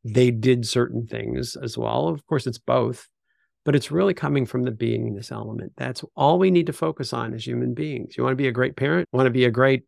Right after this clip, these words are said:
husband, wife, you wanna be a great human manager, come from the beingness. Who are you? Who do you choose to be? And how do you pay it forward? These are very simple questions, but in executive coaching or in management training,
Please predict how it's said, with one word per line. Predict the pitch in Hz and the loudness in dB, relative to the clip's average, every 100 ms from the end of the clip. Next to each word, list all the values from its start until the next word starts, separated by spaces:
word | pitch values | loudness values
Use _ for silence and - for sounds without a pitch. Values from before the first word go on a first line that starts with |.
| _ - | _ -8
husband, | 131 143 120 139 | 0 2 4 2
wife, | 135 147 156 - | 2 2 -2 0
you | |
wanna | 120 123 | 2 2
be | 113 123 | 2 0
a | |
great | 113 123 127 127 _ _ _ | 0 2 2 2 _ _ _
human | 127 127 110 | 0 2 2
manager, | 123 147 156 160 160 151 _ _ _ _ _ _ | 4 4 2 -2 -4 -8 _ _ _ _ _ _
come | - 135 139 | -2 2 2
from | 131 143 | 0 -2
the | 143 | -2
beingness. | 135 165 226 220 - - - - | 0 2 2 -2 -8 -14 -20 -6
Who | 156 147 | -4 -2
are | 127 127 | 0 0
you? | 131 139 | -2 -2
Who | 127 | -4
do | 131 | -4
you | 139 | -6
choose | - - 143 - | -6 -4 -4 -6
to | 113 | -6
be? | 143 135 117 | -2 -2 -2
And | 113 113 _ _ | -4 -6 _ _
how | - 131 | 0 2
do | |
you | 139 | 2
pay | - 156 | 0 -2
it | 156 | -2
forward? | - 185 165 113 _ _ _ | -2 -2 -2 -6 _ _ _
These | 160 | 0
are | 165 | 0
very | 139 170 226 | 2 2 4
simple | 240 - 196 190 | 2 -2 0 -2
questions, | - 196 - 139 123 | -2 -6 -2 -2 0
but | 135 135 - _ _ - | 2 0 -2 _ _ 4
in | 170 | 6
executive | 180 170 175 180 175 | 6 4 2 0 0
coaching | - 151 - 151 143 | 0 0 2 2 2
or | 139 | 4
in | 127 | 6
management | 123 127 135 127 139 | 8 6 4 0 -6
training, | - 170 180 123 127 | -2 0 0 0 -4